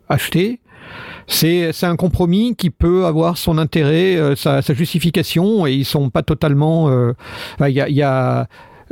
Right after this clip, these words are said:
euh, ils s-, admettent que, euh, les préamplis sont vraiment très bons, que le, la réserve de gain est vraiment très forte,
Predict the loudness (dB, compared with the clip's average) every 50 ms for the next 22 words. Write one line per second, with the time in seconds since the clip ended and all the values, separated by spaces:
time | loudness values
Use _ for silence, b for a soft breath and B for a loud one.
0 | -8 -6 -6 -4 -4 -2 0 0 0 0 -2 -4 -6 -6 -6 -6 -6 -4 -2 -2
1 | 0 0 2 2 2 2 0 -2 -4 -4 0 0 2 2 4 2 2 2 2 0
2 | 0 0 0 0 0 0 0 0 0 0 0 2 2 2 2 2 2 0 0 0
3 | 0 0 2 2 2 2 0 0 -2 -2 0 0 2 2 2 2 2 2 2 2
4 | 2 2 2 2 2 2 2 2 2 2 2 2 2 2 0 2 0 0 0 2
5 | 0 2 2 2 2 2 2 2 0 0 0 2 2 2 2 0 0 -2 -2 0
6 | 0 -2 -2 -2